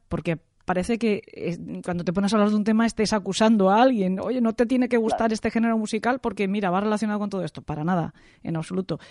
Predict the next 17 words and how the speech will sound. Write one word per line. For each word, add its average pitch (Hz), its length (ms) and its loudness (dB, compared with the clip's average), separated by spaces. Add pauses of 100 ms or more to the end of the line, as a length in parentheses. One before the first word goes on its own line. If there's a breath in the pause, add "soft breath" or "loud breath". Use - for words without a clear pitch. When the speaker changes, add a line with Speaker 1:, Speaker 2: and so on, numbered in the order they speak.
(160 soft breath)
Speaker 1:
Por 190 140 2
eso 208 120 0
hemos 214 160 2
matizado 208 380 2
y 175 40 2
has 170 120 0
matizado 180 460 0
tan, 170 180 -2 (560 soft breath)
mm, - 520 -4 (280)
mm, - 380 -4
eh, 151 340 -6
puntualmente 185 640 2
y 175 40 0
tan, 170 340 -4 (360 soft breath)
eh, 170 240 -2
acertadamente 196 800 0 (340 soft breath)
que, 202 300 6